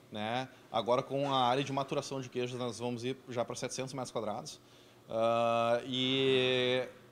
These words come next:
já tem bastante perspectiva de novos produtos,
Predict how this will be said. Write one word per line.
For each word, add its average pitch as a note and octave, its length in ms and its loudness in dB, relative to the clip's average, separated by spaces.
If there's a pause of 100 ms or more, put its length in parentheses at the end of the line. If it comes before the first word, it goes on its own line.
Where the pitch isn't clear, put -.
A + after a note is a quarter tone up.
(160)
já D3 180 0
tem G#3 380 0 (140)
bastante D#3 460 2
perspectiva F#3 500 -2
de E3+ 120 -4
novos E3 380 0
produtos, D#3+ 520 -2